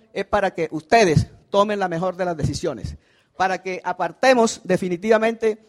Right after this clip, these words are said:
lo que son los problemas y la crisis, para que dejemos de lado la, las, las quejas y las críticas y nos apuntemos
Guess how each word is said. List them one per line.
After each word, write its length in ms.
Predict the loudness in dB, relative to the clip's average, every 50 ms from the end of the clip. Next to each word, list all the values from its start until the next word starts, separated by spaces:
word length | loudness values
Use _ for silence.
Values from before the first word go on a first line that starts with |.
| _ _ -10
lo 140 | -8 -8 -8
que 80 | -8
son 160 | -8 -8 -10
los 80 | -10 -10
problemas 580 | -10 -10 -8 -6 -6 -8 -8 -8 -10 -12 -14 _ _ -8
y 80 | -6 -4
la 80 | -2 0
crisis, 420 | 2 2 2 2 0 -2 -12 -16 _ _ _ _ _ _
para 200 | 0 0 0 2
que 120 | 2 2
dejemos 400 | 2 2 4 4 2 2 2 0
de 80 | 0 2
lado 360 | 4 4 4 4 2 0 -4 _ _ _ _ -4
la, 300 | -2 0 0 -2 -4 _ _ _ -4
las, 540 | -2 0 0 0 0 -2 -2 -4 -6 -10 -8
las 160 | -8 -8 -4
quejas 520 | _ -2 0 0 0 -2 -4 -8 -18 _ _ _ _ _ _ _
y 100 | -4 -2
las 120 | -2 -2 -2
críticas 580 | -2 -2 -2 -2 -4 -4 -4 -4 -4 -4 -6 -8
y 100 | -8 -6
nos 300 | -4 -4 -6 -6 -8 _ _ _ _ _ _ _ _ _
apuntemos 920 | -4 -4 -4 -4 -6 -8 -2 _ 4 4 4 4 0 -4 -8 -12 -18 _